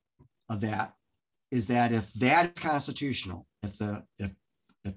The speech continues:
one president with a stroke of a pen can declare an emergency and mandate for tens of millions, if not,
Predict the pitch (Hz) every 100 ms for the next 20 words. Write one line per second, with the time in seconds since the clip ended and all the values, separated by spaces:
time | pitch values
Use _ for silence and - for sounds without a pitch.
0 | - _ 104 123 170 170 147 120 120 120
1 | 104 - - 127 131 143 139 123 117 110
2 | 101 - _ _ _ _ _ _ 117 101
3 | 98 - 131 151 165 151 139 127 131 -
4 | 127 120 120 101 _ 107 107 117 127 123
5 | 123 120 - _ _ - 98 90 _ _
6 | - - - - _ _ _ - 165 170
7 | 156 147 147 139 135 135 123 107 117 110